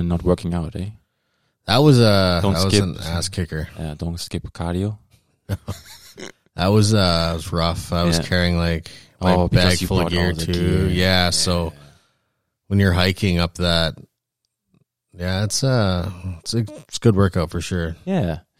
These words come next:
Speaker 1: Did you bring, like, one of those, mm, mountain climbing, uh, backpacks where you have, like, fifty kilograms in there? Or how do you do that?
Speaker 2: Uh, well, it's all my gear and food,
Speaker 1: Mm.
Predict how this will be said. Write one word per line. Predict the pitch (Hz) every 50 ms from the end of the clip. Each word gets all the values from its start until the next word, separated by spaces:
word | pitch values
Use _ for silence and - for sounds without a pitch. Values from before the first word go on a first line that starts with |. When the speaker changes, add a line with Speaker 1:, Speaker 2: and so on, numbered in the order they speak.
| _ - - -
Speaker 1:
Did | 101 -
you | 98 92
bring, | - 98 95 92
like, | 92 90 82 82
one | 85 90 90
of | 90 -
those, | - 90 85 - -
mm, | - - 87 85 85 82 82 82 80 80 80 67
mountain | 76 85 85 82 85 90 95 - 101 92
climbing, | - 101 98 101 101 101 104 101 101 101 101 101 104 101 101 _ _ _ _ _ - - _ -
uh, | 104 101 104 101
backpacks | 101 95 101 98 - - - 113 110 110 - - - -
where | - 85 82
you | 82 82
have, | 80 80 78 - -
like, | 76 76 76 78 _ - _ _ _
fifty | - 90 - - -
kilograms | - - 92 92 98 107 107 110 107 -
in | 110 110
there? | 113 117 117 -
Or | - 80
how | 80 82 82
do | 80
you | 80 80
do | 78 87 82
that? | 78 76 - _ _ _ _ _ - _ _ _ _ _ _ _
Speaker 2:
Uh, | - 101 110 117 120 123 127 127
well, | 131 131 135 135
it's | - -
all | 135 143 156
my | 147 143 127 113 98 92 82 82 80 78 80 85 90
gear | - 85 87 92 95 90 82 80 80 80 82 82 _ _ _ _ _
and | - 87 80 -
food, | - - 90 87 85 85 82 82 82 87 85 _ _ _ -
Speaker 1:
Mm. | 101 92 90 87 87